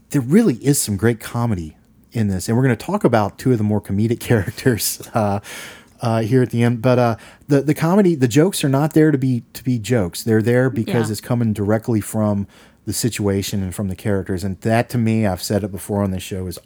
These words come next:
Speaker 1: always the recipe for success.
Speaker 2: Yeah,
Speaker 1: You
Speaker 2: I
Speaker 1: know,
Speaker 2: agree.
Speaker 1: you know, that's, it doesn't matter what genre you're in. Uh, Star Trek, some of the great Star Trek movies,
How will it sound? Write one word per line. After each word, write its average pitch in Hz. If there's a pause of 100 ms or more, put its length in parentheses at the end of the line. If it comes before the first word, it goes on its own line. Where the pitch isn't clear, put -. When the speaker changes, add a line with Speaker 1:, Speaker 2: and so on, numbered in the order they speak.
Speaker 1:
always 104 (360)
the 110
recipe 101
for 90
success. - (160)
Speaker 2:
Yeah, 240 (100)
Speaker 1:
You 127
Speaker 2:
I 208
Speaker 1:
know, 214
Speaker 2:
agree. 262
Speaker 1:
you 117
know, 92
that's, 98 (280)
it -
doesn't 113
matter 107
what 101
genre 98
you're 98
in. 101
Uh, 87
Star 113
Trek, 101 (160)
some 107
of -
the 104
great 104
Star 135
Trek 107
movies, 90